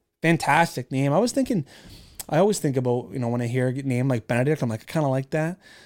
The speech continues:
I, I always resort to, like, you know, when I hopefully have children in the future, what are my children's gonna be named? Benedict, Benedict Brown, probably not gonna be on the slate, but I can guarantee you right now, I don't know if I've mentioned this on the podcast. I think I have through the hundreds of episodes that I've recorded.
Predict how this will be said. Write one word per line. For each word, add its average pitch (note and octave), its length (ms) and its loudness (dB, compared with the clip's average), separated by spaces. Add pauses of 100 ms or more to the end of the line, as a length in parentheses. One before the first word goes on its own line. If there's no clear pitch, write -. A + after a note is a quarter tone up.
(320)
I, - 420 -6
I - 20 2
always F3+ 320 6
resort C#3+ 360 2
to, C3+ 80 -2
like, B2 280 0
you C3+ 200 -8
know, A#2 80 -2
when C3 220 0
I C#3 120 4
hopefully C#3 400 2
have C3 180 4
children D3 380 2
in D3+ 40 2
the D3 60 0
future, D#3+ 420 -2 (120)
what C#3 180 4
are C#3 40 4
my B2+ 140 2
children's D3 400 0
gonna D#3 160 0
be D#3 80 2
named? D3+ 300 2 (320)
Benedict, G#3+ 520 4 (380)
Benedict F3+ 400 6
Brown, D#3+ 320 6
probably E3 280 6
not D#3+ 180 6
gonna E3 120 0
be D#3 100 4
on D#3+ 80 4
the D3+ 60 4
slate, D3+ 280 4
but C#3+ 180 2
I D#3 80 4
can E3+ 160 2
guarantee D#3+ 360 4
you D3+ 60 2
right C#3 180 4
now, C3 200 2
I C3 100 4
don't D3+ 100 6
know D3+ 60 6
if C#3 100 2
I've B2+ 100 2
mentioned C3 320 2
this B2+ 120 0
on C3+ 60 0
the A#2+ 60 0
podcast. B2+ 420 0
I C3+ 60 -2
think D#4+ 240 0
I A2+ 80 -2
have A2 340 -2
through A2+ 220 -6
the G#2+ 140 -8 (480)
hundreds D3+ 360 2
of C#3+ 100 4
episodes D3+ 460 2
that C#3+ 80 6
I've C3+ 140 2
recorded. D#3 440 2